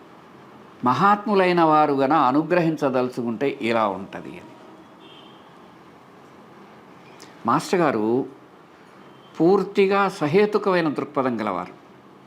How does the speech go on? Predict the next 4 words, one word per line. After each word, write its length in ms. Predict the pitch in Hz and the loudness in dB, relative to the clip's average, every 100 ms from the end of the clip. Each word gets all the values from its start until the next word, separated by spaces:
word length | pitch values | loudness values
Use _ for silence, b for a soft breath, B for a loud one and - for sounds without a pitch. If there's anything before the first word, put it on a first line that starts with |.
| - - - - - - - - - - - 107 | -20 -20 -20 -20 -20 -20 -20 -20 -20 -20 -14 -10
మాస్టర్ 260 | 113 139 | -8 -4
గారు, 340 | 123 120 196 277 B B B B 139 | -2 0 0 -2 B B B B 2
ఆ, 140 | 135 | 4
ఏదైనా 760 | 117 143 160 165 165 196 202 | 6 4 4 2 2 2 0